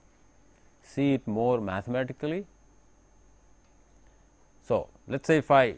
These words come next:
consider an affine map, which I define it as phi to some x, right. It basically means that I have some matrix A, a three-by-three matrix in three space or two-by-two matrix in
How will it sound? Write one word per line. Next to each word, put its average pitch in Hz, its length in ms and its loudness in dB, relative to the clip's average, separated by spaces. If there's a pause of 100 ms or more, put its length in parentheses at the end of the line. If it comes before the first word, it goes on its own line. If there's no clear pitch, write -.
(160)
consider 120 460 0
an 104 200 -8
affine 107 360 -4
map, 85 200 -6 (880)
which 90 180 -12
I 95 60 -6
define 95 380 -6
it 92 120 -6
as 120 340 -10
phi 71 220 -6 (1600)
to - 80 -12
some 98 180 -10
x, - 380 -18 (1080)
right. 127 140 -12 (600)
It 101 140 -12
basically 135 500 -2
means 135 300 0
that 117 160 -2
I 110 140 2
have 120 280 -2
some 113 180 -6
matrix 107 400 -6 (120)
A, 131 280 -2 (420)
a 104 40 -16
three-by-three 110 500 -6
matrix 101 440 -10 (840)
in 92 220 -10 (540)
three 101 160 -8
space 95 360 -10
or 90 80 -10
two-by-two 92 440 -10
matrix 92 400 -12
in 85 160 -14